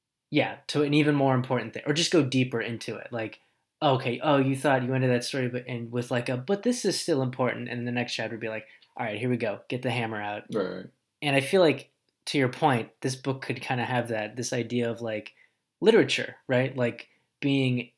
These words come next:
Speaker 1: morally <laughs> instructive at all. And it's like, actually, literature is like a forest for you to hide in if you're a, <laughs> if you're, like, a coward.
Speaker 2: Right, right, right.
Speaker 1: Yeah, it could be.
Speaker 2: If you're afraid of actually living or
Speaker 1: Yeah.
Speaker 2: whatever.
Speaker 1: But in twenty-six sixty-six,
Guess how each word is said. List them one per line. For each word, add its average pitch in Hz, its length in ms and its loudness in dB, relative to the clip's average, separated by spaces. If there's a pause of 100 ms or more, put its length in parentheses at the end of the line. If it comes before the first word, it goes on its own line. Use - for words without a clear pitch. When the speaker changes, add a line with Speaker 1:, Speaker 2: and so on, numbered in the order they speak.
(160)
Speaker 1:
morally 135 540 4
<laughs> 127 60 0
instructive 127 600 0
at 117 140 -2
all. 131 300 2
And 120 120 -6
it's 117 160 -6
like, 117 240 -2 (400)
actually, 131 480 0
literature 135 500 2
is 113 140 -2
like 113 300 -4
a 104 180 -6
forest 127 560 -2
for 127 100 -6
you 117 120 0
to 113 80 -2
hide 120 240 0
in 107 120 -6
if 104 140 -12
you're 110 140 -6
a, 101 180 -10
<laughs> - 120 -20
if 147 280 -6
you're, 165 280 2
like, 131 180 0
a 120 40 -4
coward. 139 400 2
Speaker 2:
Right, 117 200 6
right, 101 220 2
right. 92 80 -2
Speaker 1:
Yeah, 123 260 0 (160)
it 143 140 0
could 156 160 4
be. 127 100 0
Speaker 2:
If 110 60 2
you're 120 120 6
afraid 113 240 6
of 107 80 2
actually 107 380 2
living 98 380 -2
or 101 80 -4
Speaker 1:
Yeah. 123 180 2
Speaker 2:
whatever. 110 200 -8 (1400)
Speaker 1:
But 160 160 4
in 147 360 -2
twenty-six 226 440 -2
sixty-six, - 880 -4